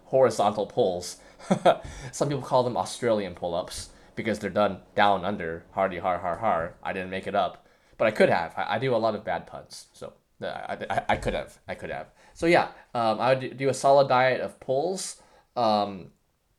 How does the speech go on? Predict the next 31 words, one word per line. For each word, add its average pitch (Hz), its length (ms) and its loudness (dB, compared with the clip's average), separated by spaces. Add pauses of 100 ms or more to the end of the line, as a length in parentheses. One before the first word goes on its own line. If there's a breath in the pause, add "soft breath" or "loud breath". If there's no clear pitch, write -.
(580 soft breath)
dips, - 580 -2 (320)
and 101 140 -6
you 123 80 -4
can, 120 280 -2
I 123 80 -4
mean, 123 160 -4
if 117 100 -8
you're 170 120 4
very 160 280 4
strong, 180 400 2
you 170 60 -4
can 156 160 -8
start 143 240 0
working 139 260 -6
towards 127 360 -2
the 113 100 -4
Iron 110 280 0
Cross, 123 520 -4 (160 loud breath)
the 101 80 -14
Maltese 113 500 0
Cross. 127 300 -4 (160 loud breath)
Work 220 180 0
towards 180 240 4
the - 100 0
Iron 110 220 2
Cross 98 300 -4
first. 101 360 -6 (120 loud breath)
Do 156 100 -8
plenty 123 280 -2
of 104 120 0
dips. - 460 -6